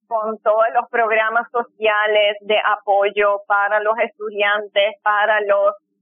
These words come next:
eh, jubilados, para, digamos, para los niños, ¿verdad? Para las madres, eh, futuras. Entonces yo llegué a un país donde el programa social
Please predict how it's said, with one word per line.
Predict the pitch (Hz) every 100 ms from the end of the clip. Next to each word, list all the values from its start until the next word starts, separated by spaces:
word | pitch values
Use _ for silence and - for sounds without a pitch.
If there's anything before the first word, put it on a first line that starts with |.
| _
eh, | 208 208
jubilados, | 226 220 214 190 202 202 202 202 202 -
para, | 196 190 202 185 - _ _ _ 196 190
digamos, | 214 202 180 190 -
para | 202 202
los | 208 208
niños, | 208 226 220 202 185 190
¿verdad? | 202 196 202 196 - _
Para | 208 202 208
las | 208 220
madres, | 220 226 240 240 220 220 - _ _ _
eh, | 202 202
futuras. | 233 233 240 233 214 202 208 214 -
Entonces | 208 202 214 226 220
yo | 208 233
llegué | 247 262 226 240
a | 240 233
un |
país | 214 214 214 247 208
donde | 208 220 226 226 233 220 220 _ -
el | 208
programa | 208 208 208 220 240 254
social | 247 240 _ 208 214 226